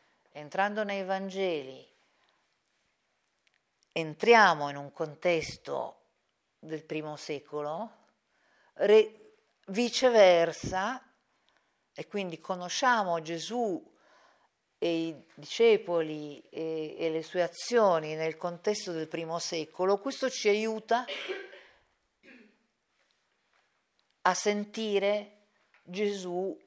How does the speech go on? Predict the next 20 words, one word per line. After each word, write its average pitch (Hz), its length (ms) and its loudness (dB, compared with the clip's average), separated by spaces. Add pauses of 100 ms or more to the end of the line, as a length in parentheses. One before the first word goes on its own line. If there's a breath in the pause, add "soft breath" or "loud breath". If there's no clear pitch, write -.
nel 165 240 -8
nostro 214 440 -6
secolo, - 880 -16
nella 165 220 -10
nostra 175 440 -8
vita, 151 420 -18 (1040)
attraverso 202 1120 2 (440)
quelle 180 320 -6
stesse 170 520 -12
emozioni. 156 760 -16 (3500 soft breath)
Quindi 165 320 -10
è, - 280 -8
è 180 120 -10
come 202 420 -6
un 170 180 -12
doppio 208 320 -2
movimento. 160 840 -10 (1000)
La 175 160 -2
giornata, 185 800 -4
diciamo, 139 680 -10